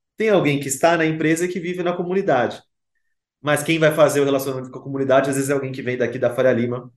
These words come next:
<laughs> pra ir lá, eh, tocar essas conversas, sem muitas vezes ter essa valorização e esse apoio de um ativo que já tá estabelecido, né? Você já tá inserido ali na, na organização. E aí, se você não cuidar, eh, muito bem desse ativo, que é o, o colaborador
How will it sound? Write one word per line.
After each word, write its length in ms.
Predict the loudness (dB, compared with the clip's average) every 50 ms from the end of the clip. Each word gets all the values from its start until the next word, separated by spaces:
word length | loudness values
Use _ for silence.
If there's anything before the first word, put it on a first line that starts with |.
| _ _ _
<laughs> 260 | _ _ _ _ -2
pra 240 | 0 0 0 2 0
ir 80 | 2 4
lá, 480 | 4 4 4 4 4 2 0 0 -2
eh, 80 | -4 -4
tocar 320 | -4 -6 -6 -2 2 2
essas 240 | 2 2 0 -6 -4
conversas, 640 | -4 -4 -2 2 2 2 2 2 -2 -8 -10 -12 -16 _ _ _ _ _ _
sem 340 | -10 -4 -2 0 0 0 -2
muitas 300 | -4 -2 0 0 2 2
vezes 320 | 2 0 0 -2 -8 -6
ter 180 | -6 -4 -2 -2
essa 220 | -4 -2 -2 -4
valorização 920 | -2 0 0 2 2 0 0 0 0 0 -2 -2 -4 -4 -4 -4 -2 -4
e 140 | -4 -4 -4
esse 200 | -4 -4 -2 -4
apoio 300 | -4 -2 2 4 4 4
de 80 | 4 2
um 80 | -2
ativo 240 | -4 -4 -6 -6 -8
que 100 | -8 -6
já 120 | -6 -6 -2
tá 100 | -2 -2
estabelecido, 720 | -2 -2 -4 -4 -2 -2 -2 -2 -2 -6 -6 -6 -6 -6
né? 120 | -4 -4 -6
Você 180 | -6 -6 -8
já 140 | -6 -6 -6
tá 200 | -4 -4 -6 -6
inserido 460 | -6 -8 -4 -4 -4 -2 -2 -2 -2
ali 160 | -4 -4 -4 -6
na, 180 | -6 -8 -10
na 120 | -8 -8 -10
organização. 720 | -8 -8 -10 -10 -8 -8 -8 -8 -8 -8 -10 -10 -10 -14 _ _ _ _ _ _ _ _ _ 0
E 80 | 2
aí, 100 | 2 2
se 80 | 2 0
você 240 | -4 -4 -2 -2 -4
não 160 | -4 -4 -4
cuidar, 600 | -4 -4 0 0 0 0 2 0 -4 -4 -8 -16 _ _ -8
eh, 140 | -6 -4
muito 320 | -4 -2 -2 -2 -2 -2 -2
bem 260 | 2 2 2 2 2
desse 240 | 0 -2 -2 0 0
ativo, 520 | -2 -2 -4 -6 -6 -6 -6 -8 -10 -14
que 160 | -8 -2 0
é 160 | 2 4 4 4
o, 320 | 2 2 0 -2 -2 -4
o 80 | -6 -6
colaborador 720 | -4 -4 -4 -2 -2 -2 -2 -2 0 -2 -2 -2 -4 -10